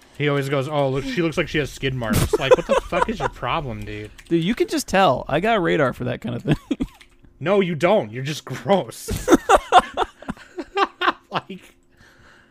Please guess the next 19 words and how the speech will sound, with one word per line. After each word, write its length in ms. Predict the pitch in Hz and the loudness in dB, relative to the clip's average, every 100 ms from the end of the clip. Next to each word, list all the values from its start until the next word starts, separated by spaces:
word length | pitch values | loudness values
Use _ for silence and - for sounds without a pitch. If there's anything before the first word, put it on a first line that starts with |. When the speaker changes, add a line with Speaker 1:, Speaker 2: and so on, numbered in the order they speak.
| _ - | _ -16
Speaker 1:
uh, 320 | 127 127 131 127 | -8 -6 -6 -8
okay. 380 | - 120 101 - _ - | -10 -10 -12 -20 _ -8
Speaker 2:
You 120 | 131 | -6
know, 120 | 151 | -4
you, 260 | 135 147 143 | -4 -4 -4
it's, 280 | 151 147 - | -4 -6 -6
it's 260 | 156 135 - | -8 -8 -4
the 100 | 156 | -2
ones 300 | 190 202 185 | -2 -4 -6
you 80 | |
least 260 | 175 190 - | -6 -6 -6
suspect, 600 | 165 - 196 170 _ - | -8 -6 -4 -6 _ -12
all 60 | 127 | -8
right? 260 | 156 208 | -8 -10
A 1120 | - - - - _ _ _ _ _ _ - - | -14 -20 -20 -20 _ _ _ _ _ _ -20 -16
little 120 | 160 | -14
stinky. 320 | 165 - 185 | -12 -8 -4
Speaker 1:
Okay, 80 | |
and 40 | 110 | -4